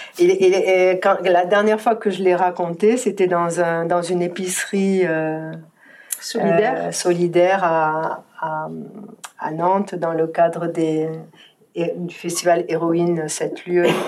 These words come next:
Speaker 1: <coughs> organisé par la Lune Rousse. Et il y avait, euh, des gens divers et variés. Et il y avait deux femmes, euh, qui, euh,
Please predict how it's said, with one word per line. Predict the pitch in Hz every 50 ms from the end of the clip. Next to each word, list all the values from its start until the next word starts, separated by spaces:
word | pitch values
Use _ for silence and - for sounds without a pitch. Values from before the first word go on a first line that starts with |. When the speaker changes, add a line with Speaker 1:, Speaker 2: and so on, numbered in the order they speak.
| - - _ _ _ _
Speaker 1:
<coughs> | _ _ _ _ _ _ _ _ _ _
organisé | - 147 147 165 156 160 160 156 170
par | 160 - 156 156
la | 151 147
Lune | 147 147 147 151
Rousse. | 147 156 180 208 220 - - _ _ - - _ - - - - - _ _ _ _ _ _ _
Et | - 165
il | 160 156 160
y | 170
avait, | 165 156 156 160 175 175 180 185 180
euh, | 170 165 160 160 156 156 156 156 151 - - - - - - - - - _ _ _ _ _ _ _ _ _ _ _ _ _ _ _
des | 147 147 147 139 127 117 131
gens | - - 156 151 156 156 160 160 156 151 147 - - - - - - - _ _ _ _ _ _ _
divers | 151 165 160 170 165 170 160 156
et | 151
variés. | 143 135 131 147 151 160 185 208 240 240 - - - - - - - - - - _ _ -
Et | 156
il | 160
y | 160 147
avait | 147 147 - 170 160
deux | 160 160 165 170 175
femmes, | 170 170 - - 170 170 170 175 175 175 180
euh, | 170 160 156 156 156 156 156 156 160 165 160 _ _ _ _ _
qui, | _ - 160 156 156 151
euh, | 151 147 147